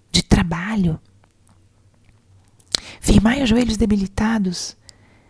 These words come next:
Ou seja, que a gente possa caminhar com decisão nesse tempo que vem pela frente. Rezar com decisão.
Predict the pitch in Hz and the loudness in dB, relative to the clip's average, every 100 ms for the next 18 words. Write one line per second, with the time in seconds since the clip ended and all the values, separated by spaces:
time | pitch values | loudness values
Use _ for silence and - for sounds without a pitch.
0 | _ _ - - 202 233 185 202 196 - | _ _ -20 -4 0 2 2 -2 -4 -4
1 | 226 208 - 220 208 190 220 - 214 202 | -6 -6 -4 -2 -2 -2 -4 -4 -2 -2
2 | - 185 190 208 190 - - 190 - - | -2 -2 0 0 0 -4 -2 -2 -2 -4
3 | 185 175 185 175 - 175 180 - - - | -2 0 -2 -4 -2 0 0 -6 -12 -14
4 | - _ _ _ _ - - 220 185 156 | -14 _ _ _ _ -12 0 2 2 2
5 | 175 285 - 196 180 170 - 170 175 175 | 0 -2 -4 -4 -2 -4 -6 -4 -4 -4